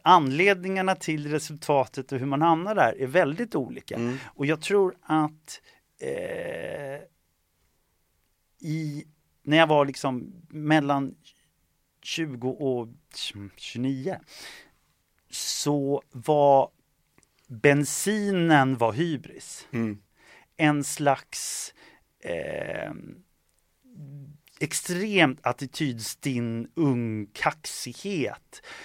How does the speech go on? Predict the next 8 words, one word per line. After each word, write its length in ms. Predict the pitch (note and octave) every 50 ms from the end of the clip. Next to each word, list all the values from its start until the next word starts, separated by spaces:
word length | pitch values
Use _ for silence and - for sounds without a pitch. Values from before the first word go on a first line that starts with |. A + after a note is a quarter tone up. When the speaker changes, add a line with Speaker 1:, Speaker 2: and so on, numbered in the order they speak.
| - -
Speaker 1:
som, 680 | - - - - - D3+ C#3 C3 B2+ B2 A#2+ A#2+ B2 - _ _ _ _ _ _ _ _ _ _
eh, 800 | - - F2+ F2 F2 F2 - - - - - - - - - - - - - - _ _ _ _ _ _ _ _ _ _ _ _
kan 340 | - D3+ C#3+ C#3+ C#3+ D3 D#3+
misstas 880 | F3+ F3 - - - - - - - - G#3+ G#3 F#3 D3+ C3+ - - -
för 140 | - B2+
en 120 | B2+ B2+ C3+
massa 560 | D3 D3+ D#3 - - - - D#3 C3 A#2 -
o-, 300 | - G2 G2 E3 D#3 D#3